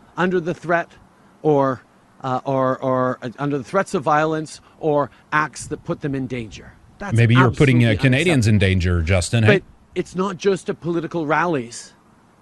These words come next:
Speaker 1: that this is happening. There are healthcare workers across the country who are getting hassled and intimidated and bullied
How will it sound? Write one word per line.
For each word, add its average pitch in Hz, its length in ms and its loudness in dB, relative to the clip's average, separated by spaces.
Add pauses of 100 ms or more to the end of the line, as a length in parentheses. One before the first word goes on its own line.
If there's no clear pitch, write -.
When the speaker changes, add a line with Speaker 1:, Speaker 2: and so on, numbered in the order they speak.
(300)
Speaker 1:
that 170 140 -6
this 175 200 -2
is - 120 -10
happening. 156 460 -4 (1000)
There 185 140 2
are 160 40 2
healthcare 196 460 0
workers 165 460 -4
across 202 540 -4
the 190 120 -8
country 175 520 -4 (400)
who 175 80 0
are 160 80 4
getting 139 420 -2 (460)
hassled 220 580 -4 (1300)
and 139 220 -2
intimidated 202 720 0 (1120)
and 127 320 -8
bullied 214 440 2